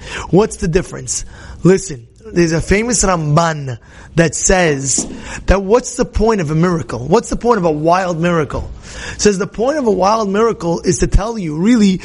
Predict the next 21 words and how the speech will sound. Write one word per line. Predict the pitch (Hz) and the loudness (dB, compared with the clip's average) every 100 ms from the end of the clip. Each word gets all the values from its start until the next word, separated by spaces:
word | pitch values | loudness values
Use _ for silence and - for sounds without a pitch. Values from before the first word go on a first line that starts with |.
| - - | -12 0
to | - | 2
give | 180 277 | 4 4
you | 269 | 4
an | 220 | 2
example, | 147 180 190 185 285 302 - - - - | 2 2 0 0 -2 -2 -12 -20 -18 0
that | 233 285 | 0 2
every | 285 269 320 | 0 0 -4
single | - 277 247 | -2 0 0
time | 220 233 233 190 | 2 2 0 -4
that | 170 | 0
that | 208 170 | 2 2
happens | 202 214 247 196 | 0 0 0 0
in | 208 | 2
your | 196 | 4
life, | 175 180 254 302 - - - - - - | 4 2 2 -2 -4 -6 -20 -18 -16 0
that | 151 190 208 - | 4 4 2 -2
is | 190 | -2
a | 170 | 0
miracle. | 165 165 143 127 131 - - - | 2 2 0 -6 -12 -20 -20 -8
You | - | 0
understand? | 147 131 160 165 | 0 2 0 0